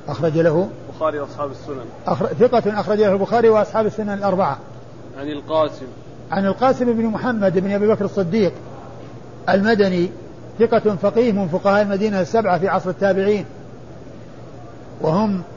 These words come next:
Speaker 1: عبيد الله بن عبد الله بن عتبة بن مسعود، والقاسم بن محمد بن أبي بكر الصديق، وخارجة بن زيد بن ثابت، وسعيد بن المسيب، وعروة بن الزبير بن العوام، وسليمان بن يسار،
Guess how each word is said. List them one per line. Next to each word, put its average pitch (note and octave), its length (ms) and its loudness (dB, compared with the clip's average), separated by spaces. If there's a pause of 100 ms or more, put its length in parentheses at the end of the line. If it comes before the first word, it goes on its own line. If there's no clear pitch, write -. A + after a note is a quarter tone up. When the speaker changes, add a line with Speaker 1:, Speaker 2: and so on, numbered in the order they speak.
(200)
Speaker 1:
عبيد F#3+ 240 4
الله G#3 220 6
بن F#3+ 120 -2
عبد E3+ 200 -2
الله G3+ 160 4
بن F#3+ 80 -2
عتبة F#3+ 220 0
بن F#3 80 -2
مسعود، G#3+ 380 4
والقاسم F#3+ 400 2
بن G3 220 -2
محمد F#3+ 380 -2
بن G3 120 -2
أبي F#3+ 120 0
بكر F#3+ 160 -2
الصديق، G3 420 0 (460)
وخارجة G3 440 4
بن F#3+ 120 0
زيد G3 220 2
بن F3+ 160 -2
ثابت، B3+ 360 4 (120)
وسعيد F3 280 0
بن G3 60 -4
المسيب، A#3 480 2 (720)
وعروة F#3+ 640 4
بن G3 120 -2
الزبير F#3+ 360 2
بن F#3+ 100 0
العوام، G3+ 500 2 (500)
وسليمان G#3+ 560 2
بن G3 120 0
يسار، F#3+ 720 2